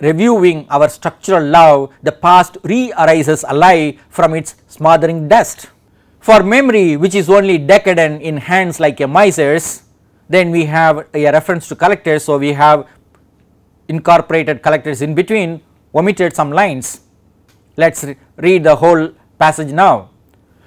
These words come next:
"For memory, which is only decadent in hands like a miser's, collectors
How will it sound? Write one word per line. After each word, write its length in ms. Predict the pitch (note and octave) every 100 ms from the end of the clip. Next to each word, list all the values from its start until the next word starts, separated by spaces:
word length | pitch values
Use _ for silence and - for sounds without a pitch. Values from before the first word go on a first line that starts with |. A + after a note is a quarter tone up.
| _
"For 220 | - G#3 F3+
memory, 480 | F#3+ C#4 B3 G#3 E3+
which 180 | F#3
is 180 | G3 C#3
only 300 | F#3 G3+ F#3+
decadent 560 | C#3+ G3 G3+ F3 E3 E3
in 180 | D#3+ C#3+
hands 360 | E3 F#3+ E3
like 180 | D#3+ A#2+
a 60 | C#3+
miser's, 720 | F#3+ G3+ D3 D3 D3+ - - _ _ -
collectors 640 | G#3 A3 - D#3 D3 -